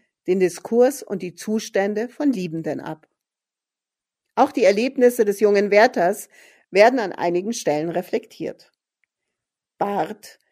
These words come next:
entlarvt den Ungestümen. Zitat:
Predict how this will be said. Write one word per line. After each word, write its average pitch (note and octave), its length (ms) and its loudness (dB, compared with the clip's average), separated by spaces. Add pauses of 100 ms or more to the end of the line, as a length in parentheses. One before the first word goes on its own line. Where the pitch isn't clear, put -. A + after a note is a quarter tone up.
(180)
entlarvt A3+ 600 2
den D3+ 140 -6
Ungestümen. E3+ 1000 -6 (260)
Zitat: F#3 640 -4